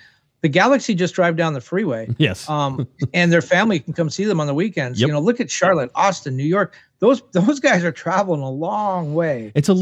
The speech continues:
Speaker 2: little,
Speaker 1: Louis.
Speaker 2: it's a little chilly in those places right now, Kevin. I don't, you know?
Speaker 1: Well, it is. I'm sure, I'm, I'm sure they're glad to be here, but still,
Speaker 2: Yeah.
Speaker 1: it's, it's, it's, I, the Galaxy will have a different experience. It's, you know, they, these guys are, they're gonna do some team building and all those, uh, you know, the New York teams and Charlotte and, uh,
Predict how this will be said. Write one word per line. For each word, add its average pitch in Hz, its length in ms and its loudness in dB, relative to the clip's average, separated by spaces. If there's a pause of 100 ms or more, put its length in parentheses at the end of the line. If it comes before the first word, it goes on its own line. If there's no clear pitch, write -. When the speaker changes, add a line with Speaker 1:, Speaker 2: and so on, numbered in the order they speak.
(120)
Speaker 2:
little, 175 40 0
Speaker 1:
Louis. 190 260 4 (260)
Speaker 2:
it's 151 140 0
a 175 40 4
little 175 200 2
chilly 175 400 2
in 85 140 0
those 82 200 -2
places 85 400 -6
right 82 160 -4
now, 73 180 -8
Kevin. 117 380 -2
I 139 100 -2
don't, 156 240 0
you 151 80 0
know? 175 140 0
Speaker 1:
Well, 277 160 6
it - 40 2
is. 302 140 2
I'm 190 160 0
sure, 262 240 -4
I'm, 208 160 -4
I'm 202 120 -4
sure 262 160 -2
they're 214 100 0
glad 196 280 2
to 160 60 -2
be 202 200 -2
here, 196 160 -2
but 139 180 -10
still, 202 440 -2 (280)
Speaker 2:
Yeah. 175 120 0
Speaker 1:
it's, - 280 -10
it's, - 300 -4 (420)
it's, 180 260 -4 (400)
I, 185 80 2
the 170 160 2
Galaxy 190 400 0
will 190 80 2
have 170 100 -2
a 165 40 -2
different 160 260 -4
experience. 151 560 -8
It's, - 240 -18
you 165 80 -4
know, 143 120 -4
they, 160 280 0 (420)
these 220 200 4
guys 226 200 2
are, 175 140 2 (200)
they're 180 100 0
gonna 185 140 2
do 160 100 2
some 127 180 -6
team 214 260 0
building 185 360 2
and 147 120 -2
all 165 120 2
those, 151 260 0
uh, 175 60 0
you 147 120 2
know, 139 140 -2
the 139 240 -2
New 160 80 2
York 156 240 2
teams 147 340 -4
and 131 80 -6
Charlotte 143 420 0
and, 131 140 -2
uh, 143 200 2